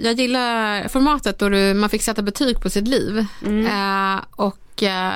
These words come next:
Speaker 1: jag tänkte säga, jag kan ju inte ha satt, eh, många tio där. Och det gjorde jag på karriär.
Speaker 2: Mm.
Speaker 1: Men resten var ju ganska jobbigt. Alltså, jag satt där i studion och inväntade en, eh, rättegång mot min pappa. Den var inte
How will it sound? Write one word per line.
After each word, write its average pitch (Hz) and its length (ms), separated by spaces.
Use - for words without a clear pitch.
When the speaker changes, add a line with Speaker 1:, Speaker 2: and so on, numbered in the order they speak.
Speaker 1:
jag 208 200
tänkte 202 200
säga, 185 120
jag 185 100
kan - 140
ju - 60
inte 208 320
ha 220 40
satt, - 560
eh, 175 180
många 170 460
tio 208 300
där. - 200
Och 202 100
det 208 60
gjorde 208 200
jag 175 100
på 180 100
karriär. 202 540
Speaker 2:
Mm. 214 380
Speaker 1:
Men 190 300
resten 226 460
var 175 140
ju - 60
ganska 180 420
jobbigt. 190 680
Alltså, 175 180
jag 220 80
satt - 300
där 185 100
i 185 80
studion 185 640
och 175 280
inväntade 196 680
en, 185 280
eh, 185 220
rättegång 190 760
mot 190 180
min 185 160
pappa. - 400
Den 190 180
var 190 60
inte 170 540